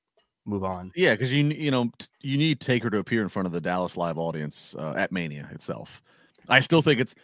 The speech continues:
Speaker 2: you know, I know, I know you're right, Raj. They never sold as many tickets in a weekend, but I still think it's a total waste. Again, we go back, just have Taker, have Taker's Hall of Fame induction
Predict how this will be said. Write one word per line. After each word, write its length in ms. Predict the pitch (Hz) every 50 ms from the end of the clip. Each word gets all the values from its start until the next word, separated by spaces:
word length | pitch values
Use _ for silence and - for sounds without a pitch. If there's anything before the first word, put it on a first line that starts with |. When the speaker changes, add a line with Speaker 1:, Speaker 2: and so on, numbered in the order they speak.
| - -
Speaker 2:
you 80 | 139
know, 80 | 127 110
I 120 | 104 131
know, 140 | 147 147 139 -
I 80 | 131 139
know 100 | 139 131
you're 160 | 135 143 143
right, 220 | 131 147 135 101
Raj. 180 | 101 98 92 87
They 100 | 107 113
never 200 | 110 147 143 120
sold 240 | - - 123 113 110
as 60 | 107
many 120 | 107 95
tickets 220 | - 113 101 101 95
in 80 | 90
a 20 | 85
weekend, 300 | 92 104 - 113 104 95
but 80 | 92
I 60 | 101
still 220 | 101 - - 135 120
think 160 | - 113 98
it's 120 | 92 -
a 40 | 85 -
total 260 | - - 113 101 90 82
waste. 300 | 92 90 78 - - - _ _ _ _ _ _ _ _ _ _ _ _ _ _ _ -
Again, 160 | 104 95 95
we 80 | 87 90
go 120 | 98 127
back, 240 | 113 123 117 113 -
just 160 | - 107 -
have 180 | - 147 151 -
Taker, 300 | - 135 143 139 143 - -
have 200 | 131 175 202 -
Taker's 260 | - 196 190 185 175
Hall 180 | - 156 170
of 80 | 180 160
Fame 200 | - 165 175 165
induction 420 | 165 - 165 165 - - - 156